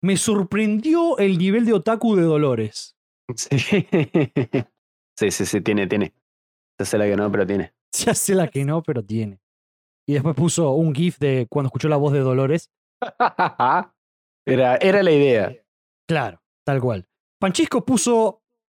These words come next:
Speaker 1: eh, cuando a referencia a la foto que subí de Bunny Girl Senpai, dice, "Fua, la Senpai se hizo más chica, parece que vas a entrar en la hermana del prota." Muy interesante, la verdad que yo no tengo la más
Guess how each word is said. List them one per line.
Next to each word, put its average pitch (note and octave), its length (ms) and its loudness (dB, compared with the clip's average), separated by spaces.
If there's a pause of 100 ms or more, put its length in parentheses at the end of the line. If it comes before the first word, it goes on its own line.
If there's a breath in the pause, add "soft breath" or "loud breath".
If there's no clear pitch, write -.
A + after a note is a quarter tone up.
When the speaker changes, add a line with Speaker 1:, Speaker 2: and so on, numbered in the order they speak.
(380)
Speaker 1:
eh, E3 220 0
cuando D#3 500 0
a D#3 200 -2
referencia E3+ 500 -2
a E3+ 40 2
la D3+ 100 -2
foto F3+ 260 -2
que D3 80 -2
subí D3+ 180 0
de D#3+ 240 2
Bunny D#3+ 200 0
Girl E3+ 120 0
Senpai, F#3+ 440 0
dice, F3 320 -2
"Fua, C4+ 180 0
la G#3 80 2
Senpai G3 300 -2
se A3+ 60 0
hizo A3 120 -2
más G3+ 140 0
chica, E3+ 360 -2
parece G3 220 -4
que F3 80 0
vas F#3 160 -2
a F#3 60 -2
entrar G3 200 0
en F#3 100 -2
la D#3+ 80 0
hermana A#3 460 -2 (240)
del D#3 300 -2
prota." C#3+ 580 -4 (260)
Muy B2 80 -6
interesante, A#2 440 -4
la A2 100 -4
verdad G#2+ 140 -6
que G#2 100 -10
yo A#2 60 -12
no G#2 80 -12
tengo A2 160 -6
la G#2 60 -4
más G#2 100 -10